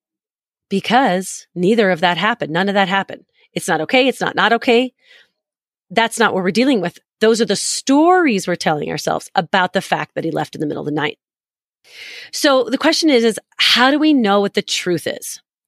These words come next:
right? Because we think our stories are true. We think they're right. Either, you know, the mom or dad thinks,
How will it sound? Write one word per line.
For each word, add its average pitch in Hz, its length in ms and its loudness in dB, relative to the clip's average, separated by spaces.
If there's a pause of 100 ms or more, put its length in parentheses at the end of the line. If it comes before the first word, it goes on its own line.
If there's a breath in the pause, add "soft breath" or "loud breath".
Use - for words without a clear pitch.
right? 185 200 0
Because 202 240 -2
we 208 100 -2
think 285 540 0 (320 loud breath)
our 196 100 0
stories 196 460 0 (280)
are 170 100 0
true. 233 420 2
We 156 120 -6
think 214 280 -4
they're 175 140 -4
right. 208 340 0 (280 loud breath)
Either, 196 420 0 (300 soft breath)
you 208 100 2
know, 180 100 2
the 185 100 -2
mom 185 220 -2
or 185 60 -2
dad 180 260 0
thinks, - 440 -6